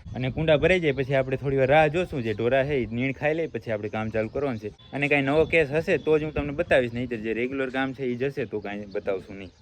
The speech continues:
તો પાંજરાપોળ તો કાંઈ નવું કામ હતું નહીં, એટલા માટે છે કાંઈ તમને બતાવ્યું ને. અને અત્યારે છે આપણે આપણી ગૌશાળા આવી ગયા હતા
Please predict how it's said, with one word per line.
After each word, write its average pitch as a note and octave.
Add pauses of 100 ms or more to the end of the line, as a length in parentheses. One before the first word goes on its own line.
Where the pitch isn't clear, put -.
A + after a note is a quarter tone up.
(240)
તો C3
પાંજરાપોળ E3
તો E3+
કાંઈ E3
નવું F3
કામ E3
હતું F#3
નહીં, D#3+
એટલા D3
માટે C#3
છે D#3
કાંઈ B2
તમને B2
બતાવ્યું D#3
ને. D3
અને B2
અત્યારે B2+
છે C#3+
આપણે B2
આપણી A2
ગૌશાળા C3
આવી A2
ગયા G#2
હતા C3